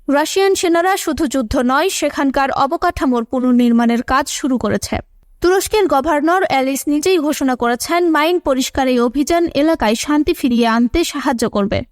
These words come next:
এটি শুধু যুদ্ধের পর অবকাঠামো নির্মাণ নয়, এই প্রচেষ্টা রাশিয়ার শক্তি এবং প্রতিরক্ষা সক্ষমতা বিশ্বে প্রদর্শন করছে। রাশিয়ার ফেডারেল সিকিউরিটি সার্ভিসের এফএসবির পরিচালক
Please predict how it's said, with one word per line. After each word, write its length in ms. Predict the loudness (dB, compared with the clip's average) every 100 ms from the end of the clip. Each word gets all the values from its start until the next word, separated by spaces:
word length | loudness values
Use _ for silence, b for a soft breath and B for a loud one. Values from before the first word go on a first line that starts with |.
| _ _ _
এটি 200 | -4 -2
শুধু 260 | 0 0 0
যুদ্ধের 360 | 0 0 0 -2
পর 220 | 0 0 2
অবকাঠামো 560 | 0 0 0 -2 0 0
নির্মাণ 360 | 2 2 2 2
নয়, 280 | 2 2 0 -2 -4
এই 140 | -2 -2
প্রচেষ্টা 520 | 0 -2 -2 -2 -2
রাশিয়ার 440 | 0 0 0 -2 -2
শক্তি 340 | -2 -4 0 2
এবং 200 | 2 0 -2
প্রতিরক্ষা 560 | -2 0 0 0 -2
সক্ষমতা 600 | -2 -4 -2 0 0 0 -2
বিশ্বে 320 | -2 -2 -2
প্রদর্শন 480 | -2 0 0 0 2 2
করছে। 340 | 0 -2 -6 -6 _ _ _
রাশিয়ার 460 | 0 0 2 0 0
ফেডারেল 440 | 0 0 2 0
সিকিউরিটি 580 | -2 -4 0 0 2 0
সার্ভিসের 580 | 0 0 0 -2 0 0 0
এফএসবির 600 | -2 -2 -2 -2 0 0 0
পরিচালক 560 | 0 0 2 0 0